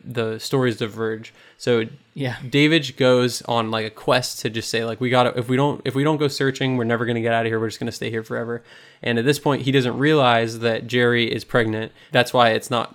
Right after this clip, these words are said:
Speaker 1: interested in, in traveling and, and going exploring and things. So he goes out, uh, finds out that there are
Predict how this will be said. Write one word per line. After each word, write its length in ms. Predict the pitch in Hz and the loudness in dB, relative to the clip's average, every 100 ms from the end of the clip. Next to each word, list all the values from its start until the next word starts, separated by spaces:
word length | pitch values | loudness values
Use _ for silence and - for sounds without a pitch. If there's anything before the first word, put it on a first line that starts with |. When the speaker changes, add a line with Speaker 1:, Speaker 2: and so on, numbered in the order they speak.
| _ | _
Speaker 1:
interested 460 | 131 123 - 123 113 | -4 -4 -4 -2 0
in, 200 | 110 113 | -2 -2
in 140 | 113 107 | -4 0
traveling 500 | 120 113 113 113 110 | 2 2 2 -2 -4
and, 140 | 107 | -6
and 280 | 113 110 104 | -8 -8 -4
going 260 | 120 113 110 | -2 0 -2
exploring 520 | 110 - 117 110 110 | -8 -8 -6 -6 -8
and 80 | 110 | -10
things. 220 | 123 - - - - | -12 -14 -20 -20 -8
So 140 | 131 | -2
he 120 | 123 | 2
goes 220 | 156 143 127 | 4 4 4
out, 320 | 120 117 - - - - | 2 0 -8 -20 -20 -2
uh, 220 | 117 110 | 2 2
finds 300 | - 135 131 127 | 2 0 2 2
out 160 | 117 | 0
that 80 | 120 | 0
there 380 | 120 117 117 - | 0 0 -2 -4
are 480 | 120 120 117 117 | -2 0 0 -2